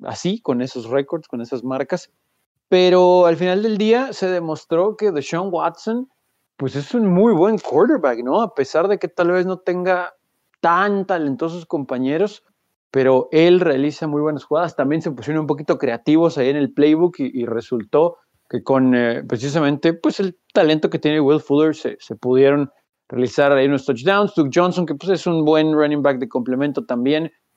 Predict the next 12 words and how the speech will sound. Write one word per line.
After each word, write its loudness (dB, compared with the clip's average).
colaboró. 2
Eh, 0
y 0
bueno, -4
creo -2
que -2
así -2
nada 2
más -2
el -2
talento 2
de -2